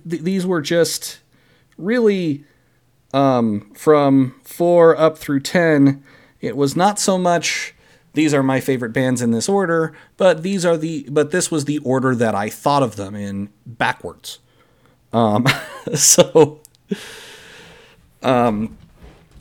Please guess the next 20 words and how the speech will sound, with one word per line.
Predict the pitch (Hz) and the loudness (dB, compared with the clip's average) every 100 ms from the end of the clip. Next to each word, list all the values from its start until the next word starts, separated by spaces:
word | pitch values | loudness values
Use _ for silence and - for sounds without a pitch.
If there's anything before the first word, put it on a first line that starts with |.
| - - _ _ - _ _ - | -20 -20 _ _ -20 _ _ -6
yeah, | 139 139 151 - - - | 0 2 2 -4 -12 -4
um, | 131 131 131 131 135 - - | 0 2 0 0 -4 -10 -10
obviously | 127 147 156 151 160 | 0 0 2 -2 -2
it's | 147 | -2
my | 147 147 | -2 0
own | 151 | 0
personal | 143 147 151 143 | 0 -2 0 -2
list. | 143 147 143 - | 0 0 -2 -4
If | 127 117 - | -4 -4 -6
you | 113 120 120 | -4 -2 -4
think | - 147 143 139 | -4 -2 -2 -2
that | 135 131 - | -4 -4 -6
a | 120 | -6
band | 127 139 139 | -2 0 0
I | 135 | 0
listed | 135 143 143 | 0 -2 -2
on | 139 131 | -4 -4
here | 135 123 | -4 -4
sucks, | - 151 185 - - - - - - _ _ _ | 0 0 0 -6 -10 -18 -20 -20 -20 _ _ _
okay. | - - 160 165 190 | -8 -2 0 0 -4